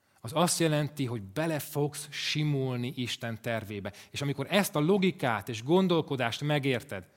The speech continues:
akkor azt fogod tapasztalni, hogy amíg te azon munkálkodsz, hogy betöltsd Isten terveit a gyülekezettel együtt, közben Isten gondoskodni fog a te terveidről is.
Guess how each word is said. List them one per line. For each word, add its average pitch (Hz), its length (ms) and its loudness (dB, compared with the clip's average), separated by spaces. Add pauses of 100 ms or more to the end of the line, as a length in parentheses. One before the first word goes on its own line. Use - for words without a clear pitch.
(880)
akkor 156 220 -2
azt 175 160 4
fogod 135 260 -2
tapasztalni, 147 760 0 (580)
hogy 147 180 -2
amíg 139 340 2
te 180 220 8
azon 156 320 6
munkálkodsz, 151 720 2
hogy 120 120 -4
betöltsd 139 600 0
Isten 131 540 -2
terveit 131 600 2
a 120 100 -6
gyülekezettel 135 1300 2
együtt, 131 680 0 (600)
közben 147 400 0
Isten 135 380 -2
gondoskodni 135 720 -2
fog 131 240 -6
a - 60 -4
te 147 220 -4
terveidről 110 720 -2
is. - 280 -8